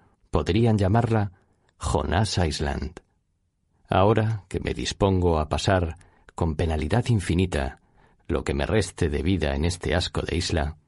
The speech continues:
esta mísera vanidad me puede servir de pequeño consuelo.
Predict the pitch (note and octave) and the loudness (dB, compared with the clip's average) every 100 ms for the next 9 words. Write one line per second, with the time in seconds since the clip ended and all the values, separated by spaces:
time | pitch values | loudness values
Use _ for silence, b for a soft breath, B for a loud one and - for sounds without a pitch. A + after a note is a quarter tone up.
0 | - B2+ - - A2 G2+ C3+ - G#2 F#2 | -2 -2 0 0 2 2 2 2 0 0
1 | D2+ C#2+ D2 F2 C#2+ - - _ - D#2+ | 0 -2 -2 -2 -2 -6 -20 _ -4 0
2 | A2 A2+ A#2 A2 G2 A#2 A2+ F#2+ - D#2 | 2 2 2 2 2 2 2 0 -2 -2
3 | C2 C2+ D2 C#2 - C2+ C2+ - | -4 -2 -4 -4 -2 -4 -6 -12